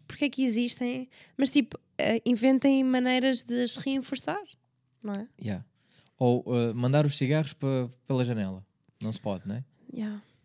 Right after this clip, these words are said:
Speaker 2: Mas tu olhas à volta, vês que não tá, não há um polícia, atiras.
Speaker 1: Pois, é que,
Speaker 2: Pronto.
Speaker 1: é que não há nada a fazer.
Speaker 2: Tu não, mas, eh, as pessoas no geral.
Speaker 1: Sim, mas tipo, não há nada a fazer em relação a isso, a não ser que tivesse tipo câmaras de vigilância twenty-four seven.
Speaker 2: Ou então um azar do caralho, não reparaste, está a polícia mesmo atrás de ti e viu-te a mandar.
Speaker 1: Mas mesmo que a polícia visse-te a mandar, às tantas não ia fazer nada.
Speaker 2: Acho que ia fazer,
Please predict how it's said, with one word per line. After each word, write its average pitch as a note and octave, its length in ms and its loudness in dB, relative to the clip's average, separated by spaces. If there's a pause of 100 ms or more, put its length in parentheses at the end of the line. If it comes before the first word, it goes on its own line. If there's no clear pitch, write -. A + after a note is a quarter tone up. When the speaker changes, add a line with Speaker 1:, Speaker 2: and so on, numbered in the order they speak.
(120)
Speaker 2:
Mas G#2+ 140 -8
tu B2+ 140 -2
olhas C3 280 4
à B2+ 80 4
volta, C3 340 -2
vês B2 200 -4
que - 40 -10
não A2 120 -2
tá, A2 400 -2
não G2+ 100 -6
há A2 40 -2
um A2 100 -2
polícia, C3 300 -2
atiras. A#2+ 320 -2 (520)
Speaker 1:
Pois, D#4 340 2
é C4 60 2
que, B3+ 60 2
Speaker 2:
Pronto. G#3+ 260 -4
Speaker 1:
é B3+ 80 -2
que B3 100 -10
não C4 100 0
há - 20 0
nada B3 200 2
a A#3+ 40 -2
fazer. A#3 400 -2 (240)
Speaker 2:
Tu G3 120 0
não, A#2+ 220 2
mas, F#2+ 280 -6 (400)
eh, G#2 60 -8
as G#2 80 -8
pessoas G2+ 320 -10
no G2 100 -8
geral. G2 220 -12 (140)
Speaker 1:
Sim, F#4 300 2
mas D#4 120 -2
tipo, C4+ 220 -8
não C#4 100 -4
há C4+ 80 0
nada C#4 220 2
a C#4 40 -2
fazer C#4 260 -2
em C#4 100 2
relação C#4+ 300 0
a D4 40 4
isso, C4+ 160 0
a A#3+ 60 2
não A3 120 0
ser A#3 140 -2
que G3+ 60 -10
tivesse A#3 340 -8
tipo A3 180 -6
câmaras A#3+ 380 4
de G#3+ 80 -2
vigilância A3+ 640 2
twenty-four A#3 460 -2
seven. A3 540 -4
Speaker 2:
Ou A2+ 100 4
então A#2+ 240 2
um B2 100 4
azar B2 220 4
do B2 80 2
caralho, B2+ 320 4
não B2+ 80 2
reparaste, B2 360 0
está B2+ 100 2
a - 20 0
polícia C3 260 -2
mesmo B2 140 -2
atrás A#2+ 260 0
de - 60 -14
ti - 140 -8
e B2 80 0
viu-te A#2+ 240 -6
a - 20 -4
mandar. C3 180 0
Speaker 1:
Mas F4+ 100 4
mesmo F4 220 6
que E4 80 0
a D4+ 60 4
polícia C4 340 2
visse-te A#3+ 300 2
a B3 60 4
mandar, A#3 320 6
às A3 160 4
tantas G#3+ 200 0
não G#3+ 80 4
ia G#3 140 4
fazer G3+ 240 -2
nada. F#3+ 260 2
Speaker 2:
Acho F3+ 100 0
que - 40 -6
ia C#3+ 40 -2
fazer, A#2+ 200 0